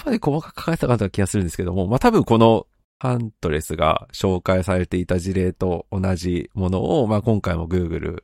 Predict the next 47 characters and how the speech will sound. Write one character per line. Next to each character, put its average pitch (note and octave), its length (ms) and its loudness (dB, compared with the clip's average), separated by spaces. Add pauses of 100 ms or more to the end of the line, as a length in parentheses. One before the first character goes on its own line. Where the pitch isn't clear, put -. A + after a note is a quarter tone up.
(140)
は、 C#3 340 6 (380)
Google C3 320 4
も E3+ 180 4
ま G2+ 100 2
あ、 - 20 -2
脅 G2 260 4
威 E2 80 -2
と E2+ 120 -6
い E2 40 -2
う D#2+ 60 -6
形 E2+ 300 -8
で C#3+ 120 -2
取 F2+ 220 -2
り F2 40 -2
上 F2 80 -4
げ E2 120 -8
て E2+ 260 -6
お - 80 -12
ら F2+ 80 -4
れ E2+ 80 -8
た D2+ 80 -18
か - 100 -12
な F#2+ 200 -2
と - 100 -14 (460)
い F#2+ 80 -4
う F#2 80 -4
と F#2 100 -8
こ F#2+ 120 -2
ろ F#2 60 0
で F2 80 -4
は E2 120 -6
あ F2 60 -6
っ - 60 -20
た G2 120 -4
の F2+ 120 -6
で、 F#2 360 -2
ま - 440 -6
あ、 G2+ 120 -6
あ F2+ 80 -2
の、 F2 260 -4
一 - 200 -4
例 F#2+ 120 4
と - 140 -6
し - 100 -10
て、 E2 260 -4 (160)
は G2+ 200 -2
い、 C#2+ 120 -10